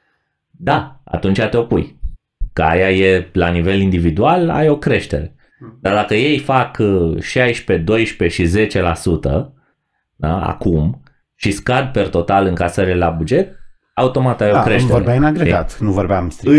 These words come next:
Speaker 1: Însă,
Speaker 2: etic.
Speaker 1: însă, însă, dacă ei fac șaisprezece, doisprezece și zece și cresc printr-o minune încasările la bu-, de la buget, da?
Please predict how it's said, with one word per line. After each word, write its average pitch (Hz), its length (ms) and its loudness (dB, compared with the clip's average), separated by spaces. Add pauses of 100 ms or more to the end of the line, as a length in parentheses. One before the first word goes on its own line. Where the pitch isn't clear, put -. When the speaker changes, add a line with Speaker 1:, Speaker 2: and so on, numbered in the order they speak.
Speaker 1:
Însă, 139 160 2
Speaker 2:
etic. - 180 2
Speaker 1:
însă, 185 380 2
însă, 135 240 -2
dacă 98 280 -2
ei 131 140 2
fac 135 220 -2
șaisprezece, 127 720 0
doisprezece 120 580 0
și 92 60 2
zece 110 380 0
și - 380 -6
cresc 160 640 -2
printr-o 110 340 0
minune 113 360 2
încasările 107 580 0
la 92 140 2
bu-, 87 140 -2
de 85 140 0
la 95 140 2
buget, 80 520 -2 (680)
da? - 300 0